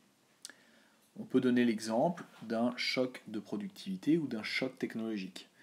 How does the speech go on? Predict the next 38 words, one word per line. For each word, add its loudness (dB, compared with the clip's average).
Par -12
exemple, -2
une -6
machine -2
plus -6
performante -2
acquise -6
par 0
une -2
entreprise -4
qui -10
lui -4
permet 2
d'accroître 0
sa -4
productivité -4
et -4
donc 0
d'augmenter 0
son -4
volume -2
de -2
production -6
et -4
la -6
quantité -10
offerte -6
sur -2
le 4
marché. 0
Dans 6
ce 0
cas, 4
on 0
assiste 0
à 0
un 0
déplacement 2